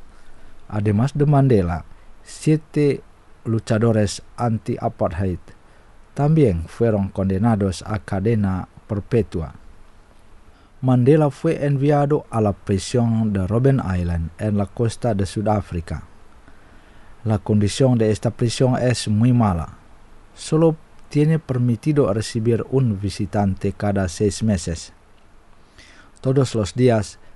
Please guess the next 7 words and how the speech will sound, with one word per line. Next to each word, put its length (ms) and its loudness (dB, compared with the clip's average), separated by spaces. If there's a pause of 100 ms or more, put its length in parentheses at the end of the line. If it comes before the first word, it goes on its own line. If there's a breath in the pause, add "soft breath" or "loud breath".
se 240 -6
vio 260 0
obligado 720 0 (100)
a 160 -2
romper 680 -2
la 240 -2
piedra 600 0